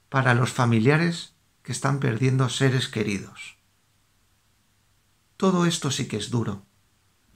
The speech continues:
Estar en casa es incómodo para todos nosotros. Seamos responsables.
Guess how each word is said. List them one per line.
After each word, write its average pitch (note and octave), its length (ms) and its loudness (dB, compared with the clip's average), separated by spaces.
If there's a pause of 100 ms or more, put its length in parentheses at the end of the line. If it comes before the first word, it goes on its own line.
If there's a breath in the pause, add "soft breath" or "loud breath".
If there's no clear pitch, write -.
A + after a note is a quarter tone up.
(1200)
Estar F3 360 -2
en E3 160 2
casa F3 480 -2 (340)
es - 420 -4
incómodo A#2 680 -2 (640)
para G#2 260 -4
todos A2+ 240 -2
nosotros. - 680 -8 (2250)
Seamos D3+ 440 4
responsables. G#2 960 -2